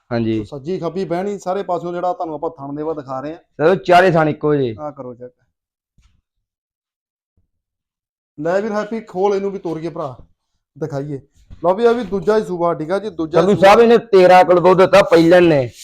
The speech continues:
Speaker 2: ਪਹਿਲਾਂ
Speaker 1: ਐਤਕੀ ਪੰਦਰਾਂ ਦੇ ਦੇ, ਚੌਦਾਂ ਦੇ ਦੇ, ਸੋਲਾਂ ਦੇ ਦੇ, ਪਰ ਪੰਦਰਾਂ ਕਿਲੋ ਦੁੱਧ ਖੁੱਲਾ ਡੁੱਲਾ ਦੇਊਗੀ। ਪਹਿਲਾਂ ਨੇ ਤੇਰਾਂ ਕਿਲੋ ਦੁੱਧ ਦਿੱਤਾ ਜੀ।
Speaker 2: ਹੂੰ।
Speaker 1: ਹਾਂਜੀ। ਵੀ ਇਹ ਵੀ ਕਿ ਸ਼ੌਂਕੀਆ ਤੌਰ ਤੇ ਘਰੇ ਰੱਖ ਲਈ ਦੁੱਧ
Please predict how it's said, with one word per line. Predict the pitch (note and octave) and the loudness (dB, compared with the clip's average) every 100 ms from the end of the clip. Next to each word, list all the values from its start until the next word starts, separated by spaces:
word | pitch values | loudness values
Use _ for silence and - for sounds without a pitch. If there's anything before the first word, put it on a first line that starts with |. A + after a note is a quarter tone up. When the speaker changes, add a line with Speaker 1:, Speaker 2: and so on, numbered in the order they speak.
| - | -6
Speaker 2:
ਪਹਿਲਾਂ | F3 - | 2 4
Speaker 1:
ਐਤਕੀ | E3+ G3 | 6 4
ਪੰਦਰਾਂ | - F3 E3 F3 F#3 | 4 4 6 6 6
ਦੇ | F#3 F3+ | 6 6
ਦੇ, | F#3+ F#3 | 6 4
ਚੌਦਾਂ | - F3 E3 E3+ E3+ | 4 4 6 8 8
ਦੇ | F3+ | 6
ਦੇ, | F3 F3+ F#3 | 6 6 4
ਸੋਲਾਂ | F3 - - _ - E3 E3 D#3+ | 0 -10 -20 _ 0 4 6 8
ਦੇ | D#3 | 6
ਦੇ, | C#3+ C3 A#2+ _ _ | 6 4 0 _ _
ਪਰ | - F3 | 0 0
ਪੰਦਰਾਂ | - F3 E3 F3 | 4 4 6 8
ਕਿਲੋ | F3 F#3 | 8 8
ਦੁੱਧ | F#3 - | 6 4
ਖੁੱਲਾ | E3 F3 | 4 4
ਡੁੱਲਾ | D#3+ D#3+ | 6 4
ਦੇਊਗੀ। | D#3 E3+ | 4 2
ਪਹਿਲਾਂ | E3+ E3+ F3 | 4 4 4
ਨੇ | F3+ | 2
ਤੇਰਾਂ | E3 D3 D#3 | 2 2 2
ਕਿਲੋ | D3 | 2
ਦੁੱਧ | D3 C#3+ | 0 0
ਦਿੱਤਾ | C3+ C3 | 0 -2
ਜੀ। | B2+ F3+ | -2 -4
Speaker 2:
ਹੂੰ। | F3 C3+ - _ | -8 -12 -18 _
Speaker 1:
ਹਾਂਜੀ। | C3 B2+ A#2+ G#2+ - _ _ _ _ _ _ _ _ _ _ _ C3 | -6 -2 -2 -4 -10 _ _ _ _ _ _ _ _ _ _ _ 0
ਵੀ | E3 | 4
ਇਹ | F#3+ | 6
ਵੀ | G3+ | 6
ਕਿ | G3+ G3 E3 - _ _ _ | 6 4 2 -8 _ _ _
ਸ਼ੌਂਕੀਆ | - F3 E3+ E3+ F3+ | 0 2 4 6 6
ਤੌਰ | F#3 F3 | 8 6
ਤੇ | F3+ | 6
ਘਰੇ | F#3 | 6
ਰੱਖ | D#3+ - | 6 4
ਲਈ | D#3+ | 2
ਦੁੱਧ | D3 D#3 | 2 0